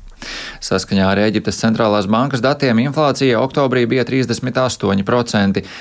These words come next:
savukārt Ēģiptes mārciņa ir zaudējusi pusi no savas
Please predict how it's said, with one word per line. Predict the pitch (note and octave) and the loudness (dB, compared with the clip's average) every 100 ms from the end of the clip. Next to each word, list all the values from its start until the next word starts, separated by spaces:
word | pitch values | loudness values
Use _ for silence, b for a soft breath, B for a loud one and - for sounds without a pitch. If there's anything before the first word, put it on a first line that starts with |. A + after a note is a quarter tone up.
| B | B
savukārt | - G#2 - G2+ G#2+ | -4 -2 0 0 2
Ēģiptes | A2 A#2 A2+ G#2 B2 | 2 2 -2 -2 2
mārciņa | C3+ C#3+ D3 B2+ C3 | 2 0 0 2 2
ir | C3 | 2
zaudējusi | D#3 D#3 C3+ B2+ B2 - | 2 4 2 2 0 0
pusi | D3+ C#3 A#2 | 0 0 0
no | G2 F#2 | 0 0
savas | G2+ | -2